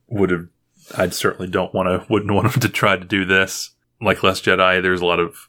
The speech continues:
a lot of highs and lows, but I think the balance was more towards the groany to sort of maybe more mediocre style and some of the holes that we've discussed and yada, yada, yada. So I'm, I'm gonna give this an, an I-okay D V D. <laughs>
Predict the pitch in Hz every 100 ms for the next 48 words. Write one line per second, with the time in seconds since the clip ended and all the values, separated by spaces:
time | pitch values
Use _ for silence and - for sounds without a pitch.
0 | - 98 87 87 95 90 87 85 85 85
1 | 85 87 - - 82 - _ _ _ -
2 | - 104 95 92 95 90 87 92 92 87
3 | 85 92 87 90 85 82 85 - _ _
4 | - 120 98 101 95 92 87 87 - -
5 | 95 85 90 - _ _ 95 87 87 90
6 | 85 85 82 - - 87 82 82 85 82
7 | 85 82 _ _ - 101 92 98 90 87
8 | 95 95 82 - 90 82 85 - 90 82
9 | 82 - - 85 80 82 80 85 82 82
10 | 82 80 - 98 90 90 _ _ _ _
11 | _ - 127 127 127 143 143 135 117 104
12 | - 95 90 87 - 101 98 95 90 -
13 | 90 87 90 90 82 87 110